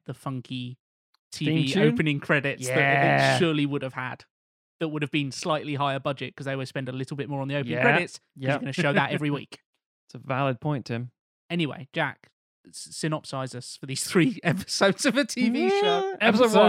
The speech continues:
Speaker 2: one.
Speaker 3: episode one. Kida is now queen and married to Milo. As we expected, he's just part of Atlantis now.
Speaker 2: Yep.
Speaker 3: Together, they're using the heart of Atlantis to restore the city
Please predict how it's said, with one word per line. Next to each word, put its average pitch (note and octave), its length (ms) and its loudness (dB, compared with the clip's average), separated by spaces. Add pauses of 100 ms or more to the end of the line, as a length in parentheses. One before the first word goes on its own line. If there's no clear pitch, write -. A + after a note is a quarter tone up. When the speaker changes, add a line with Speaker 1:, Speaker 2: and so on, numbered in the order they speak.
Speaker 2:
one. - 120 -12
Speaker 3:
episode A3 460 2
one. D#3 480 2
Kida F#3 300 2
is F3 80 0
now F3 180 2
queen C#3+ 380 -2
and F3+ 140 -2
married B2+ 280 -2
to F#3+ 80 -4
Milo. C#3 560 -2
As A#2 200 -10
we C#3 80 -6
expected, C3 480 -8
he's A#2 180 -10
just - 240 -14 (100)
part B2+ 200 -6
of A#2 100 -10
Atlantis A#2+ 400 -8
now. A2 160 -12 (160)
Speaker 2:
Yep. - 180 -10 (680)
Speaker 3:
Together, A3+ 320 2
they're G3+ 120 4
using E3+ 300 2
the D3 60 2
heart E3+ 180 0
of C#3 60 -6
Atlantis C#3+ 420 -4
to - 120 -6
restore D3 640 -2 (280)
the B2+ 60 -8
city D3 540 -6